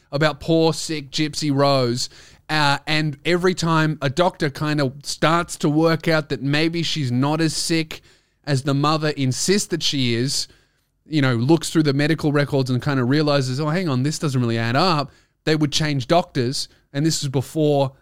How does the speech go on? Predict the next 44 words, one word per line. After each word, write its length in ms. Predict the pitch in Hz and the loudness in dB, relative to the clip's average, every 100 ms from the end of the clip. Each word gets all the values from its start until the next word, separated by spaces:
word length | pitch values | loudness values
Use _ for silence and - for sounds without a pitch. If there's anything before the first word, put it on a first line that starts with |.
| _ | _
medical 380 | 139 151 139 143 | -4 -2 -2 -2
records 320 | 139 151 135 | -2 -2 -6
were 60 | |
kind 180 | 127 135 | -4 -2
of 60 | 120 | -2
centralized 840 | - 143 131 151 127 117 120 - | -2 -2 -2 0 0 0 -2 -4
and 140 | 117 | -6
online. 680 | 117 127 120 147 180 113 113 - _ | -2 0 0 0 0 -2 -6 -10 _
So 160 | - 131 | -4 -2
doctors, 520 | 135 151 151 135 - - _ _ | 0 0 0 -2 -4 -12 _ _
you 100 | 147 | -4
know, 60 | 127 | -2
you 200 | 127 139 | 0 2
move 200 | 143 135 | 4 2
from 200 | 143 127 | 2 0
one 140 | 131 | 0
hospital 380 | 135 131 147 123 | 0 -2 -2 -2
to 120 | 117 | 0
another, 320 | 113 143 175 123 | 0 0 0 -2
they 140 | 123 | -2
don't 120 | 139 | 0
have 140 | 135 127 | 0 0
the 80 | 113 | 2
records, 520 | 147 185 143 123 - - - | 0 2 -2 -2 -6 -14 -20
so 240 | - 135 127 | -2 0 0
that 160 | 127 | -2
you 160 | 139 143 | -2 0
just 120 | 131 | 0
show 200 | - 147 | 2 0
up 80 | 139 | 0
with 80 | 127 | -6
a 40 | |
kid 280 | - 185 170 | -6 0 2
who 100 | 131 | 2
has 320 | 127 123 - - _ _ _ - | 2 0 -4 -12 _ _ _ -2
cancer 440 | - 170 156 143 | 0 0 0 -2
and 120 | 131 | 2
this 160 | 160 160 | 2 2
and 120 | 139 | 0
this 140 | 147 | 0
and 160 | 143 139 | 0 0
that, 220 | 175 165 | 2 0
and 140 | 131 139 | -2 0
the 160 | 135 | 0